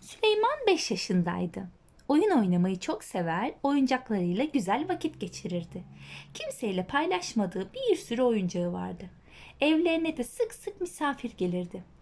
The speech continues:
Ancak Süleyman misafir çocukları odasına götürmezdi.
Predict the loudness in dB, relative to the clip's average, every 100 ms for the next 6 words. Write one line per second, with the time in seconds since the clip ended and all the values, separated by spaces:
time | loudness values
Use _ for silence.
0 | -20 -20 -20 -4 -2 0 -2 -2 0 2
1 | 2 2 0 0 -2 -6 -4 -4 2 0
2 | 2 -2 -2 -2 -2 -2 -2 -2 -6 -6
3 | -4 -4 -4 -4 0 0 0 -8 -10